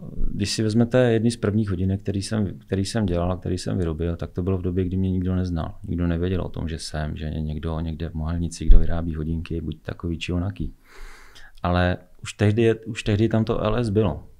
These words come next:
A dneska po třinácti letech se bavíme o tom, že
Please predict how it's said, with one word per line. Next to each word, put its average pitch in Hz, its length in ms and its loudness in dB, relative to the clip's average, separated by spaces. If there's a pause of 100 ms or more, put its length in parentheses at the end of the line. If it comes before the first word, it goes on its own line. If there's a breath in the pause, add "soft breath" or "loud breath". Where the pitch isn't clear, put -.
(460)
A 76 40 -6
dneska 87 280 -2
po 98 120 -4
třinácti 101 480 0
letech 98 260 0
se - 120 -4
bavíme 95 360 2
o 95 60 2
tom, 98 260 2
že 95 380 0